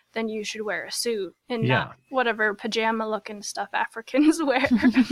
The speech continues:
Speaker 2: Well, I mean, ag-,
Speaker 1: Um,
Speaker 2: you know, again, as long as it's not, "You will wear a suit at gunpoint." Like, I,
Speaker 1: R-, right,
Speaker 2: I mean,
Speaker 1: right.
Speaker 2: if you're, if you're choosing it, I get it. It's hot. It might be uncomfortable.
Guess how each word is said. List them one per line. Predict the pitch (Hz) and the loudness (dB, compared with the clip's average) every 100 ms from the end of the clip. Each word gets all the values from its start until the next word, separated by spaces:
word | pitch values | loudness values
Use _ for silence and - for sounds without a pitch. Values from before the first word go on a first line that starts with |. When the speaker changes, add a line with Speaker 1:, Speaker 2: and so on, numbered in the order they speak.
| 240 | 4
Speaker 2:
Well, | 147 | 6
I | 135 | 6
mean, | 143 | 6
ag-, | 135 | 6
Speaker 1:
Um, | 285 202 | 6 6
Speaker 2:
you | |
know, | 101 110 117 | 4 2 2
again, | 110 120 160 104 | 2 4 4 4
as | 107 | 4
long | 117 | 4
as | 107 | 2
it's | 98 120 | 0 0
not, | 101 | 2
"You | 104 104 | 2 2
will | 101 113 107 | 6 6 8
wear | 107 | 6
a | 95 | 6
suit | - 123 82 76 - | 4 4 2 0 -4
at | 90 - | -4 0
gunpoint." | 92 90 73 73 76 | 0 0 -4 -4 -4
Like, | - 98 | -2 2
I, | |
Speaker 1:
R-, | 349 - 285 | 2 2 4
right, | 349 262 | 4 6
Speaker 2:
I | |
mean, | 185 | 6
Speaker 1:
right. | 147 | 6
Speaker 2:
if | 151 | 4
you're, | 170 170 | 4 4
if | 156 | 4
you're | 196 | 4
choosing | - 196 233 202 | 4 2 4 4
it, | 143 170 135 | 4 4 4
I | |
get | 143 180 | 4 4
it. | 170 | 4
It's | 123 - | 4 2
hot. | 95 107 | 0 0
It | 127 | 2
might | 117 120 | 2 4
be | |
uncomfortable. | 117 110 107 123 139 160 156 | 2 2 2 2 2 0 -2